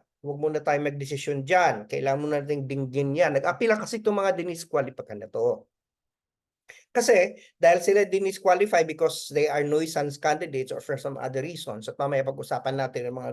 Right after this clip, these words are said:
ground sa disqualification, ay, ah, hindi nilagay ang mga pangalan nila sa balota.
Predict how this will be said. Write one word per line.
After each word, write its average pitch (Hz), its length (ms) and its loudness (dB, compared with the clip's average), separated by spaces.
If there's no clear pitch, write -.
ground 135 480 0
sa 156 80 0
disqualification, 156 1160 -2
ay, 240 200 6
ah, 240 240 4
hindi 277 240 2
nilagay 220 560 8
ang 208 160 2
mga 202 240 2
pangalan 170 400 4
nila 190 160 4
sa 180 160 4
balota. 123 600 0